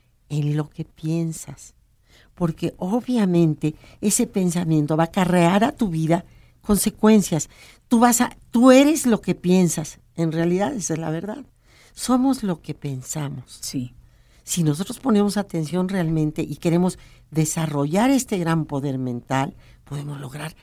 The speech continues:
Speaker 1: maravillas en nuestra vida.
Speaker 2: Claro.
Speaker 1: Aquí mucho Hermes decía que el, el, el, el, el universo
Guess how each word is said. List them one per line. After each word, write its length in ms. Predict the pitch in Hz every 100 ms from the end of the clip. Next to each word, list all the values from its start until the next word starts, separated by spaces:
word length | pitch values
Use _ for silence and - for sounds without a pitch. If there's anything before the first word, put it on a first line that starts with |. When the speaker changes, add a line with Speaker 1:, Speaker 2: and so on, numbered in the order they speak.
| _ _ -
Speaker 1:
maravillas 760 | 123 127 120 120 117 135 127
en 60 | -
nuestra 300 | 123 - 135
vida. 220 | 147 247 - _
Speaker 2:
Claro. 340 | - 156 131 131 - _ _
Speaker 1:
Aquí 580 | - 196 - 262 262 254 -
mucho 460 | 196 190 185 208
Hermes 320 | 190 185 190 185
decía 420 | 165 - 170 160
que 260 | - 147 143 _ _ _
el, 280 | - 175 165
el, 380 | 175 165 160 151
el, 280 | - 156 151 _ _
el, 420 | 156 147 139 151 - _
el 120 | 147 139
universo 680 | 151 147 175 139 - 214